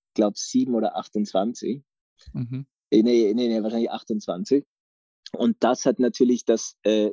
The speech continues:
Speaker 1: was ich eben so erlebt habe, auch in der schauspielerischen Welt, wo ich halt sehr schnell gesehen hab, „Ah, okay, so ist diese Welt“, und eben, was du vorhin gemeint hast, dieses Wirken und dieses Darstellen. Und ich hab einfach die Realität des Berufes gesehen, so,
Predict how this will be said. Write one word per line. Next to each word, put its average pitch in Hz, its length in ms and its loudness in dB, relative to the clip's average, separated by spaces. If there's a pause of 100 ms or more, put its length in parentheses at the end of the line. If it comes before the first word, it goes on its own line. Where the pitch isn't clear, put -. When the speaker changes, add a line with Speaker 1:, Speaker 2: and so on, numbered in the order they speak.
Speaker 1:
was 104 200 -6
ich - 160 -2
eben 113 140 2
so 110 120 -2
erlebt 110 300 0
habe, 113 120 2
auch 107 80 -4
in 107 60 -6
der 104 80 -4
schauspielerischen 113 800 -2
Welt, 110 300 0 (560)
wo 104 120 2
ich 110 100 0
halt 110 140 0
sehr 113 140 2
schnell 113 240 -2
gesehen 113 260 -4
hab, 107 100 -4
„Ah, 127 160 -2
okay, 113 220 0
so 113 160 -4
ist - 240 -10
diese 131 240 0
Welt“, 120 280 0
und 110 160 -8
eben, 113 220 -4
was 113 160 -6
du 123 140 -4
vorhin 113 200 -4
gemeint 113 200 -4
hast, 107 120 -12
dieses 107 280 -6 (120)
Wirken 139 480 2
und 110 140 -4
dieses 110 300 -6
Darstellen. 123 640 0
Und 113 80 -2
ich 120 80 -10
hab 123 100 -4
einfach 120 180 -8
die - 120 0
Realität 113 440 0
des - 140 -4
Berufes 139 380 -6
gesehen, 131 160 -2
so, 127 100 0